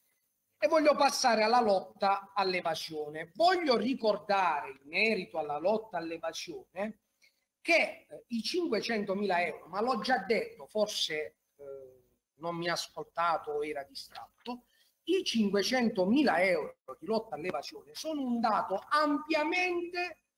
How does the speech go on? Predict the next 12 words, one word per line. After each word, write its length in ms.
sottostimato, 1160
essendo 640
stati 640
emessi 920
accertamenti 1080
al 220
trentuno 1000
dodici 800
pari 440
a 120
settecentotrentacinquemila 2250
euro. 280